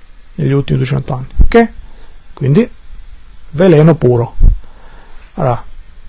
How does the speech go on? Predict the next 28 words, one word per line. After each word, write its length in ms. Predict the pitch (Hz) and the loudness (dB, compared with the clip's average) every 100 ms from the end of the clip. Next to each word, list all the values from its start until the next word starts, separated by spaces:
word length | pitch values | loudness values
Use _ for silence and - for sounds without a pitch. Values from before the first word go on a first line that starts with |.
| - - - - - - - - - - | -12 -12 -10 -10 -10 -12 -14 -16 -16 -14
se 200 | - 180 | 0 4
la 80 | 175 | 6
velocità 440 | 156 175 190 220 | 6 4 4 6
del 140 | 208 175 | 6 4
cambiamento 540 | 185 180 208 196 165 | 4 4 6 4 2
climatico 540 | - 185 196 190 156 151 | 4 4 6 6 4 2
impazzisce, 680 | 139 - - 175 151 175 | 2 0 2 2 2 2
come 220 | 160 156 143 | 2 2 2
sembra 460 | - 165 151 143 | 2 4 4 4
sia 180 | 127 160 | 4 4
il 120 | 147 | 4
caso 340 | - 170 143 139 | 4 4 4 4
negli 100 | 151 | 2
ultimi 200 | 147 135 | 2 -2
cinquanta 380 | - 175 170 | -2 -2 2
anni, 200 | 156 175 | 4 4
allora 260 | 185 196 220 | 4 6 6
dobbiamo, 460 | 190 160 202 190 160 - | 6 6 6 6 2 2
eh, 500 | 170 156 147 143 135 | 6 6 6 4 4
parimenti 480 | 190 202 202 208 196 | 4 6 6 4 4
accelerare 440 | 185 - 214 226 | 4 6 6 8
la 80 | 202 | 8
nostra 440 | 208 202 190 190 - - - - | 6 4 2 2 -2 -20 -20 0
adattabilità 1200 | 208 220 214 - 202 180 202 202 - 254 247 - - | 2 6 4 4 2 4 4 4 4 4 4 2 -4
con 340 | - 202 208 202 | 2 6 8 8
dei 200 | 196 196 | 6 6
provvedimenti 760 | 208 220 208 202 208 - 214 | 6 6 6 6 6 4 4
immediati 800 | 233 226 196 240 226 180 147 | 6 6 6 6 6 2 -2